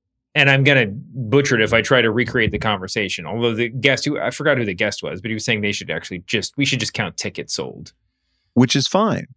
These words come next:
Speaker 2: Do some kind of
Speaker 1: But there's
Speaker 2: calculation.
Speaker 1: Yes, but the, uh, you know, I guess there are people, there are probably people,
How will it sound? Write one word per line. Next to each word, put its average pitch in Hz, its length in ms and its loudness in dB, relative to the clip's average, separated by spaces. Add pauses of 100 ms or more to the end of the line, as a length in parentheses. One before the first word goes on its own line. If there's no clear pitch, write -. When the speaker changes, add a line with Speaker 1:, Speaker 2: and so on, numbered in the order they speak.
Speaker 2:
Do 143 140 0
some 175 560 0
kind 143 180 2
of 120 80 0
Speaker 1:
But 131 100 2
there's 113 120 2
Speaker 2:
calculation. 104 600 -2 (440)
Speaker 1:
Yes, 143 400 0 (140)
but 147 180 2
the, 131 340 2
uh, 110 60 -2
you 135 260 0
know, 123 80 2
I 120 140 2
guess 139 240 2
there 127 140 2
are 107 120 0
people, 117 380 -6
there 127 140 2
are 113 40 -4
probably 131 340 0
people, 98 440 -6